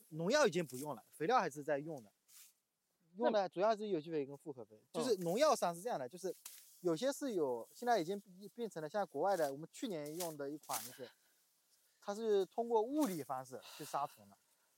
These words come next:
Speaker 1: 就是说，
Speaker 2: 嗯。
Speaker 1: 它这个药被这个虫子吃到之后，它的嘴巴就被粘上了。
Speaker 2: 就被粘上了。
Speaker 1: 然后它就被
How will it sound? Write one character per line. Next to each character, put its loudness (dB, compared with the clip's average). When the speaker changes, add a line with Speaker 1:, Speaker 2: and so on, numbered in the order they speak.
Speaker 1:
就 -6
是 -4
说， 4
Speaker 2:
嗯。 -2
Speaker 1:
它 4
这 -6
个 2
药 4
被 -2
这 -4
个 -2
虫 -12
子 -6
吃 -10
到 0
之 -8
后， -8
它 0
的 4
嘴 0
巴 2
就 0
被 -4
粘 -6
上 -6
了。 -4
Speaker 2:
就 2
被 6
粘 0
上 -4
了。 -10
Speaker 1:
然 0
后 2
它 -4
就 2
被 -4